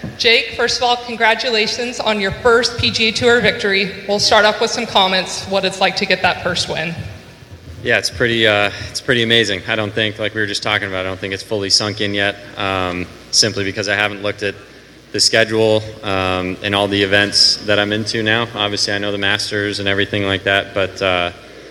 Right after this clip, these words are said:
Speaker 2: but yeah, it feels, it feels pretty amazing.
Speaker 1: And sleeping on a four-shot lead,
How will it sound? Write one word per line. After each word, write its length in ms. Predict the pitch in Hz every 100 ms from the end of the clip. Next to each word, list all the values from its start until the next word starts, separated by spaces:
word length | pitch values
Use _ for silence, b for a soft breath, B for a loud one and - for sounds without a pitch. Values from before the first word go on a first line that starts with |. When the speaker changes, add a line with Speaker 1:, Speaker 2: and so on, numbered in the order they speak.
| B -
Speaker 2:
but 80 | 113
yeah, 200 | 120 104 -
it 140 | 107 104
feels, 560 | 120 110 104 - -
it 40 | -
feels 240 | 107 92
pretty 240 | - 98
amazing. 340 | 98 98 95 90
Speaker 1:
And 1160 | - - - - - - - - - - -
sleeping 420 | - - 254 262 240
on 140 | 233
a 60 | 214
four-shot 600 | 262 226 226 247 214 208
lead, 280 | 202 196